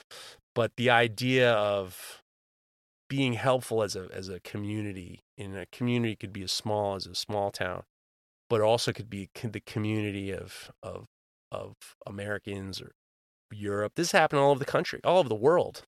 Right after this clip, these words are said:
This isn't, <laughs> I, I shouldn't even talk about Montana, New York's,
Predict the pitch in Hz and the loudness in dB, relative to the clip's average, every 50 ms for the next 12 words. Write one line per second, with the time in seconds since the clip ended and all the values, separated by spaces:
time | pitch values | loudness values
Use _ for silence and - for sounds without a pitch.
0 | _ - 120 - 147 139 123 120 120 - - - - - 135 139 - - 131 123 | _ -8 -6 -4 -4 -4 -4 -6 -6 -8 -6 -4 0 0 0 0 0 -2 -2 -2
1 | - 175 147 123 - 147 135 131 135 135 120 - - 147 160 180 - 147 123 98 | -2 -2 -4 -4 -4 -4 -2 -2 -2 -4 -2 0 2 4 4 4 4 2 2 2
2 | - 113 110 104 - - - 123 120 113 110 110 113 131 151 160 - - - | 2 0 0 0 0 2 2 2 2 2 0 -2 0 0 0 -2 -4 -10 -14